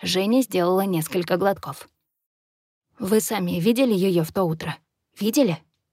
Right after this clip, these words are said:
Вы видели, чтобы она была в его постели?" "Спрашиваете. Вернее, ну, нет, конечно, не видела. Вся постель была в крови. Я как открыла машинку, а там вся эта жуть". "Так, подождите.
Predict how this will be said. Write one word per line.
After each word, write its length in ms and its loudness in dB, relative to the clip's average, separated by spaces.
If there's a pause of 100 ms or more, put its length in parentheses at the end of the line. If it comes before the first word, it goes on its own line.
(140)
Вы 200 0
видели, 380 4
чтобы 300 -2
она 200 0
была 220 4
в 40 -4
его 220 2
постели?" 520 -4 (1120)
"Спрашиваете. 960 2 (400)
Вернее, 640 -4 (340)
ну, 560 -8 (160)
нет, 380 -2
конечно, 420 4
не 160 0
видела. 400 4 (280)
Вся 180 -2
постель 320 2
была 240 8
в 60 -6
крови. 400 2 (520)
Я 200 -4
как 180 -2
открыла 380 4
машинку, 500 2 (300)
а 120 -6
там 200 2
вся 160 6
эта 200 8
жуть". 380 0 (1120)
"Так, 220 -4
подождите. 600 -4